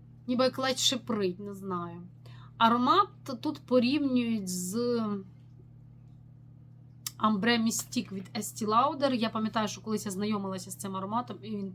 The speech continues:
просто шикарний. Можливо.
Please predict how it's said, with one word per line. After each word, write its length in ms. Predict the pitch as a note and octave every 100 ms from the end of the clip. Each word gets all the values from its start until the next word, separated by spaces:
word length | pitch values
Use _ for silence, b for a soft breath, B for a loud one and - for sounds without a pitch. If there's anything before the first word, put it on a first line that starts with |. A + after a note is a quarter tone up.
| -
просто 560 | G#3+ G#3 G3+ F#3+ -
шикарний. 640 | G3 F#3+ - G3 F#3 F#3 F#3 - - - B B B B B - - - - - - - -
Можливо. 640 | B3 A3 G3+ G#3+ A3+ G3